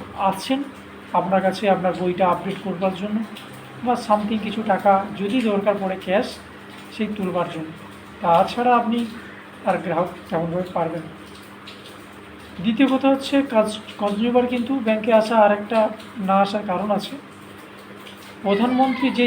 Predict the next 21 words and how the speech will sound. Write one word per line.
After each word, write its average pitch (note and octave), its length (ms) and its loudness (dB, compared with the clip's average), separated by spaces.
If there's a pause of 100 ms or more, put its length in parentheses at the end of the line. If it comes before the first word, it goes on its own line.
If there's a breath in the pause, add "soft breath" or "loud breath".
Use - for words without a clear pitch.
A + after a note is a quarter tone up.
(140)
ইন্স্যুরেন্সগুলো A3+ 720 0 (100)
রয়েছে, F#3+ 320 0 (680)
সেই A#3 120 4 (100)
ইন্স্যুরেন্সগুলো A3+ 720 0
কিন্তু A3 240 0
অ্যাক্টিভেশন A3 580 0
প্রচুর A#3 340 -2
পরিমাণে G#3+ 340 2 (800)
ব্যাংক F#3 260 4
থেকে A3 240 -2
হোক, B3 120 2 (420)
বিসি G3 280 -4
পয়েন্ট G3 240 4
থেকে G3+ 160 -2
হোক A#3+ 160 0
করানো F3 240 2
হচ্ছে। - 260 -10 (960)
ফলে A3+ 180 6
গ্রাহক A#3 420 6 (640)
যদি G#3+ 160 0
তার G#3+ 160 6